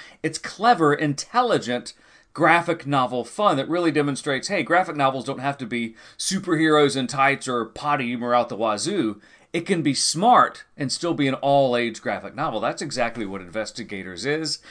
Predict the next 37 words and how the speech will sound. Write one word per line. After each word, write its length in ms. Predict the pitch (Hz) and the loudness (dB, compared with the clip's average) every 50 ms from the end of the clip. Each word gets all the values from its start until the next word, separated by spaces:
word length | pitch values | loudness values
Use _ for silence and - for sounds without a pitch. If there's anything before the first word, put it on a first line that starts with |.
| - - - - - | -20 -18 -16 -8 -4
and 220 | 131 131 131 135 | -2 -2 0 0
this 160 | 151 147 - | -2 -2 -2
one 160 | 143 135 123 | -4 -4 -4
is 140 | 117 110 - | -4 -4 -4
no 560 | 113 110 110 110 117 139 151 165 170 160 131 | -6 -6 -6 -4 -2 0 2 2 4 2 2
exception. 720 | 117 113 - - - - 131 107 - - - - 98 95 92 | 0 -2 -6 -8 -6 -4 -4 -4 -6 -8 -12 -14 -14 -14 -12
So 180 | - - 117 | -10 -10 -8
hey, 400 | 98 - 170 196 190 165 131 117 | -6 -2 0 0 0 0 0 0
uh, 240 | 110 104 101 95 90 | 2 2 2 0 -2
hey, 240 | 90 131 151 147 131 | -2 -2 -2 -2 0
elementary 480 | 135 143 147 143 147 139 - 147 139 120 | 0 0 0 0 -2 -4 -4 -4 -6 -6
school 240 | - - - 143 | -6 -4 -4 0
librarians, 580 | 131 127 123 113 139 151 143 123 98 80 - - - - - - - - - - - - - - - - - - - - - | 2 2 2 2 2 0 0 -2 -4 -2 4 4 4 4 6 2 0 0 2 4 4 4 4 6 4 4 4 4 -8 -6 -2
wakey, 240 | 156 170 165 190 185 | 0 0 0 2 6
wakey. 380 | 180 175 170 - 104 80 - _ - | 6 6 4 4 -8 -10 -12 _ -2
Are, 180 | 139 131 135 | 0 0 0
are 100 | - 147 | 2 2
you 140 | 147 147 151 | 2 4 4
aware 220 | 139 139 160 165 180 | 4 4 6 4 4
of 80 | 180 | 4
this 80 | 185 175 | 0 -4
book 220 | - 202 190 190 | -4 -6 -6 -4
series? 520 | - 190 196 214 226 240 226 - - - _ _ _ - _ _ | -2 -2 0 0 0 -2 -4 -6 -8 -10 _ _ _ -20 _ _
If 140 | - 120 - | -14 -12 -8
you 160 | 156 185 208 | -4 0 4
are, 300 | 208 180 147 139 139 139 | 6 8 10 10 8 6
the 100 | 120 127 | 4 0
new 180 | 127 139 139 143 | 0 2 2 2
one 200 | 139 143 139 131 | 2 0 0 -2
is 260 | - 107 113 98 - | -2 -4 -4 -4 -4
just 320 | - - 165 165 160 165 | -2 0 0 0 0 -2
as 160 | 170 156 120 101 | -4 -4 -2 0
good 160 | 139 135 123 | 0 0 0
as 140 | 120 104 98 | 0 -4 -6
the 80 | 110 | -8
first 320 | - - 175 180 170 - 170 | -6 -2 -2 -2 -2 -2 -2
one. 260 | 170 165 165 151 | -2 -2 -2 -4